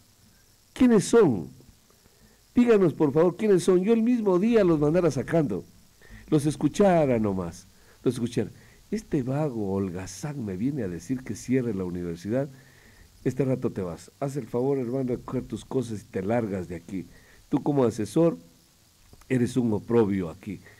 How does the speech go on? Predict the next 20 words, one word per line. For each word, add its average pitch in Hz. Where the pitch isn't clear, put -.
Lo 135
mismo 180
es 151
del 131
Consejo 123
Provincial, 110
lo 120
mismo 131
de 120
los 107
municipios, 104
todos. 117
En 185
vez 254
de 196
venir 175
a 147
decirme, 139
señor 135
gober-, 110